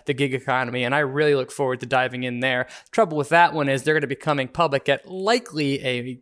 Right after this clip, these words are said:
tens of billions of dollar, uh, valuation, so how much growth there is left for public investors will remain to be seen. So even when they do,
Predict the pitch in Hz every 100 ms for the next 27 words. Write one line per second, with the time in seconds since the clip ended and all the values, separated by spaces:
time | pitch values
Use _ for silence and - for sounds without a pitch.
0 | - - 165 165 139 113 - 143 147 139
1 | 131 117 120 135 123 - - - 123 120
2 | 139 147 135 143 185 - 196 196 147 123
3 | 120 - - 160 135 - 151 165 - 147
4 | - 151 135 135 147 - 127 - 214 220
5 | 214 196 202 - 190 180 - - 151 147
6 | 135 131 135 131 - 120 113 - 127 110
7 | 117 - 120 117 - _ _ 247 247 214
8 | 208 185 160 139 170 143